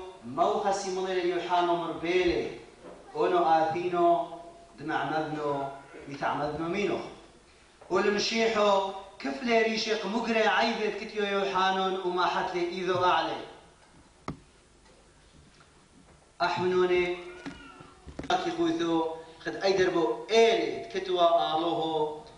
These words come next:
ما كخلي روحي سقري عيبي. وما طعينا روحا بودر بو دیما کی خوتو شقینا لن ورنک عمروحن و انسان لبوتین.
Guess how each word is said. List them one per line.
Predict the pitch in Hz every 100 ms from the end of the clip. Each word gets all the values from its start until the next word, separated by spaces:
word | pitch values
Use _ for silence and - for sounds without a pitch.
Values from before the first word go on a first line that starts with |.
| - - - -
ما | 160
كخلي | 160 160 - 170 170
روحي | 170 165 151 151 143
سقري | - 233 185 180
عيبي. | 165 160 165 120 - - - - - - - - - - - - - - _ - - - - - - - _ _ _
وما | 143 143 147
طعينا | 147 - 160 165 160
روحا | 160 160 156 160 151 - - - - - _ - - - -
بودر | - 190
بو | 175 170
دیما | 165 190 226 220 208
کی | 208
خوتو | 202 196 196 190 185 185 -
شقینا | 180 175 175
لن | 170 170 170 165
ورنک | 170 175 160 147
عمروحن | 143 160 160 160 160
و | 151 147
انسان | 151 139 151 147
لبوتین. | 143 139 127 123